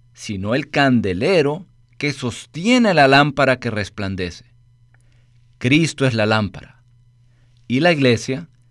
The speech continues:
es el candelero que sostiene la lámpara. Dios está en Cristo, y Cristo es la lámpara que es sostenida por el candelero.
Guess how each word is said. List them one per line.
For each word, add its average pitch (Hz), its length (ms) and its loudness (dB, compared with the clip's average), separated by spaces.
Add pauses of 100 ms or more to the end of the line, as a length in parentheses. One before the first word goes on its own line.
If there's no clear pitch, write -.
(240)
es 104 180 -6
el 156 140 -6
candelero 127 760 2
que 117 120 -6
sostiene 147 760 -4
la 113 140 0
lámpara. - 500 -8 (960)
Dios 160 720 -2
está 151 300 -8
en 90 80 -6
Cristo, 135 500 -6 (1000)
y 113 160 -4
Cristo 147 760 -4 (140)
es 131 220 -2
la 110 220 -2
lámpara 131 800 -2
que - 140 -4
es 143 60 -4
sostenida 165 880 0
por 139 160 2
el 123 80 2
candelero. 107 560 -2